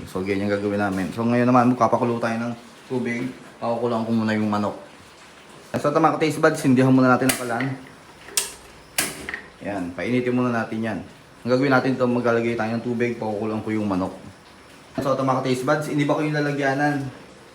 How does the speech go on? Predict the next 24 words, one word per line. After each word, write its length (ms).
Tara, 160
dyan 160
na 160
natin 160
pakulaan 400
para 240
na 160
ano. 160
Then 160
lagyan 240
na 80
natin 160
itong 160
manok. 400
Sa 80
buong 320
manok, 400
pakuluan 400
muna 240
natin 400
yan. 20
Isasahog 480
ko 160
dyan, 400